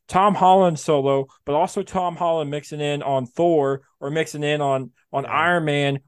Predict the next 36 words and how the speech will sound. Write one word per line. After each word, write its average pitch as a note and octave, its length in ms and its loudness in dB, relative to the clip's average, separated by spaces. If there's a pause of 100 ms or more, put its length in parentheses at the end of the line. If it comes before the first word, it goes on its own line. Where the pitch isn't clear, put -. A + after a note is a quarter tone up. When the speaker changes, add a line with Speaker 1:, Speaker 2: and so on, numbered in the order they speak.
Speaker 1:
or C#3+ 80 -2
on D3 180 2
this F3+ 160 -2
stuff. D#3 180 -4
It's - 120 -10
just, G#3 160 -6
like, G3 180 -2
an E3 160 -6 (140)
overload E3+ 760 6
of, C3 220 -2
like, B2 240 -4
too F#3+ 240 -2
much. C3 680 -2
And C3+ 240 -2
I D#3 160 2
Speaker 2:
Yeah. D#3 120 4
Speaker 1:
love E3+ 160 6
the - 80 -10
character, G3 640 2 (240)
but D3+ 120 -4
for D#3 120 -6
me, E3+ 180 4
it F3+ 80 2
was C#3 100 -2
like, C3+ 140 2
"Hey, C3+ 140 0
we B2+ 100 0
need D3 140 -4
to A#2+ 60 -2
pump D3 320 -4
the A2+ 100 -4
brakes B2+ 340 0
a C3+ 60 -4
little A#2+ 240 2
bit A#2 260 -2
and A#2 180 -6